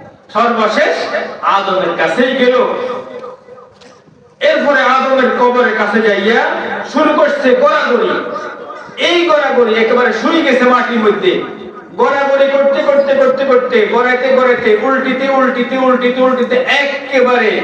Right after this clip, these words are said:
পৃথিবীর পূর্ব প্রান্তে পৌঁছে গেছে। সুবহানাল্লাহ।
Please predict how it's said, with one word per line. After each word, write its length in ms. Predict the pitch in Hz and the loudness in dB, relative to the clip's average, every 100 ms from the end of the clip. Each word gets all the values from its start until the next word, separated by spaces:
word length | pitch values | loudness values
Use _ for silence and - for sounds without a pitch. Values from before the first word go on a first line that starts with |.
| - - - - | -6 -10 -14 -4
পৃথিবীর 500 | 269 294 320 311 254 - | -2 0 0 0 0 -2
পূর্ব 340 | 339 349 294 | 0 0 2
প্রান্তে 360 | 285 247 226 214 | 2 2 0 -2
পৌঁছে 360 | 208 202 185 | 0 0 2
গেছে। 220 | 165 147 - - - | 0 -2 -6 -10 -6
সুবহানাল্লাহ। 920 | 170 160 - 202 180 - - - 170 | -2 0 0 -2 -2 -2 -2 -4 -6